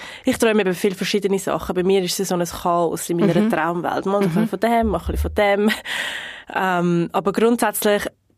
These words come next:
Speaker 1: äh, so allgemein wär's schön, vielleicht irgendwann in weiter Zukunft etwas Eigenes zu haben.
Speaker 2: Mhm.
Speaker 1: Einen Job oder ich, ich kann gar nicht sagen, in welcher Form. Aber
Speaker 2: Mhm.
Speaker 1: einfach wie so, wo ich kann sagen, "Hey, das habe ich erschaffen."
Speaker 2: Ja.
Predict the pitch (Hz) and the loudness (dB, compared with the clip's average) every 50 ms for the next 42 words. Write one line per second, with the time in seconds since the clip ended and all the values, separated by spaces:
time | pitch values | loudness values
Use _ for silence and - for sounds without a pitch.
0 | _ _ _ _ _ _ - - - - - - - 196 185 - 185 202 214 233 | _ _ _ _ _ _ -2 -2 -2 -2 -2 0 2 2 2 2 2 2 2 0
1 | 208 196 185 190 190 170 170 170 170 - - 196 185 185 185 190 - 190 165 180 | 0 0 2 0 2 0 0 0 0 0 2 2 4 4 2 0 0 -2 -2 -2
2 | - - - 180 175 170 - 180 175 156 156 156 160 160 160 160 175 - - _ | -2 0 0 0 0 0 -2 -4 -2 -2 0 0 0 0 -2 -4 -6 -8 -14 _
3 | _ _ _ _ _ _ _ _ _ _ _ _ _ _ _ _ - 190 185 185 | _ _ _ _ _ _ _ _ _ _ _ _ _ _ _ _ -4 -2 0 0
4 | 175 160 175 175 175 - - - - 185 175 170 - - 170 180 - - - - | 0 0 -2 -2 -4 -6 -8 -4 -2 -2 -2 -2 -4 -4 -6 -6 -6 -10 -16 -18
5 | - _ _ - 185 170 - 160 - - 147 151 180 - 254 - - - - - | -20 _ _ -6 -4 -4 -4 -4 -2 -2 -2 0 0 -2 -4 -4 -6 -6 -2 0
6 | 240 247 269 285 - _ _ - 220 170 147 190 226 254 - 202 185 185 196 196 | 2 2 2 0 -2 _ _ -4 -2 0 0 0 0 0 2 2 4 4 2 0
7 | 190 - 185 175 185 180 - - - - - 208 190 185 - 196 185 185 180 - | -2 -4 -2 -2 0 -2 -2 -2 -4 -2 -2 0 0 0 0 0 0 0 -2 -2
8 | 185 175 190 180 180 175 175 175 165 165 - - 180 170 160 151 143 - - 151 | -2 0 0 2 2 2 2 0 0 -2 -2 0 0 0 0 -2 -4 -2 0 0
9 | 156 165 156 214 233 196 196 185 208 180 175 175 180 175 - 180 170 170 165 151 | 2 2 2 0 2 2 0 2 2 0 0 0 -2 -4 -4 -6 -4 -4 -4 -6
10 | - - - - - - - 180 170 165 165 202 196 190 185 175 170 - - 220 | -8 -12 -18 -18 -14 -8 -4 -2 0 0 0 0 0 0 -2 -4 -4 -4 -4 -4
11 | 190 180 - 175 160 - 175 160 - - - - - 165 - - - 214 196 | -2 -2 -2 -2 -2 -2 -2 -2 -4 -6 -14 -14 -14 -14 -12 -8 -6 -6 -6